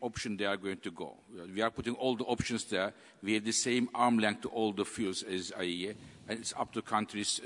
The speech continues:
to choose which option is the better. Last year, two thousand sixteen, global C O two emissions did not increase. They were flat.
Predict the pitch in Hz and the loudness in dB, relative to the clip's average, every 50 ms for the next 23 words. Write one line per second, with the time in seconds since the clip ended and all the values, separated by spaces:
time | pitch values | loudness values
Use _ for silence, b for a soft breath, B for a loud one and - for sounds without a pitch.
0 | - - 107 - - - 113 104 92 98 101 92 - 139 101 85 - 104 98 92 | -6 -6 -6 -4 -2 -2 -2 0 0 -2 -4 -4 -4 -6 -6 -6 -4 -4 -4 -4
1 | 85 98 95 78 82 - - 76 - - _ B B B B B B B B B | -4 -6 -8 -8 -10 -12 -12 -16 -18 -20 _ B B B B B B B B B
2 | B 117 160 180 - - - 160 139 127 - - 160 - - 143 135 127 123 123 | B 6 6 6 6 4 4 4 2 2 2 -2 -2 2 4 4 4 4 4 0
3 | - - 127 - - - - 135 85 80 95 - - - - _ _ _ _ _ | -2 -2 -2 -4 -4 -2 -2 -2 -2 -2 -4 -10 -14 -18 -20 _ _ _ _ _
4 | _ _ b b b b b b b b 107 104 123 151 165 139 123 117 107 - | _ _ b b b b b b b b -6 0 2 4 4 4 2 0 0 0
5 | - - 135 135 127 - - 139 117 117 113 - - 123 110 - 107 123 - - | 0 2 2 2 2 2 0 2 2 4 2 2 0 -2 -2 0 -2 -2 0 2
6 | 117 113 - - 120 107 - - 107 82 71 - - - 110 95 101 98 - - | 0 0 0 0 -2 -2 -2 -2 -6 -6 -4 -6 -6 -4 -2 -2 -2 -2 -2 -2
7 | - 107 71 - - - | -2 -4 -4 -4 -8 -16